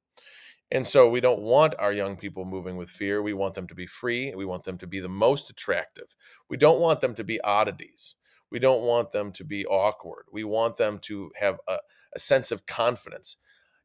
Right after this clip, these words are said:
You know, you know, young people, Catholic young people should be the most confident. And yet that's not necessarily what I see most of the time. You know, eh, eh, eh, they, they oftentimes, like, we, we fall into these prejudices and judgments, and we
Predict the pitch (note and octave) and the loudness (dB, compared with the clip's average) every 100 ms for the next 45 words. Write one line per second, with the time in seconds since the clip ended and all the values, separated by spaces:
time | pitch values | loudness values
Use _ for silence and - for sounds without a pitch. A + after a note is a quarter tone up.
0 | - G#2 G#2 - - - - G#2+ G2+ F#2 | -8 -4 -4 -8 -18 -20 -8 -6 -6 -2
1 | A2+ D3+ F#3+ E3+ E3 - C#3+ B2+ C#3+ D#3+ | 4 4 4 -2 -6 -2 -4 0 2 2
2 | E3 D3+ B2+ C3+ C3 - C3 B2 - A#2 | 2 -4 2 0 0 -6 -6 -6 -8 -8
3 | A#2+ A2+ A#2 B2+ C#3+ - G2 F2 - - | -2 0 4 4 4 -4 -8 -8 -10 -20
4 | - _ A2+ A#2 G#2+ G2 G2+ A#2 A#2+ C3+ | -20 _ 0 2 4 2 -2 0 -2 0
5 | B2+ - - A2 G#2+ F#2+ G2+ G#2+ - E3+ | -6 -6 -2 -2 -2 0 2 2 0 -6
6 | G3 G2 F2 - - - - - _ _ | -4 -6 -6 -12 -18 -18 -16 -18 _ _
7 | _ _ _ _ _ - C2+ - B1 - | _ _ _ _ _ -10 -6 -6 -6 -10
8 | - - - - - - - G2+ G#2 - | -18 -16 -12 -12 -10 -12 -10 -8 -8 -6
9 | G#2 G#2 F#2 G2 G2 G#2+ G2+ G2+ G#2 A2 | -6 -6 -4 -2 -2 -6 -6 -2 -2 -4
10 | G2+ G2+ - G#2+ G#2 G#2+ - G#2+ G#2+ G#2 | -4 -6 -4 -6 -4 -6 2 2 4 0
11 | G#2 G#2 - - A2+ A2 A2+ G#2+ C3 B2 | -6 -8 -4 4 4 4 -4 -4 -4 -4
12 | G2+ F#2 F#2+ G#2+ A2 - B2 B2 F2+ F2 | -6 -8 2 4 4 0 -2 -2 -6 -8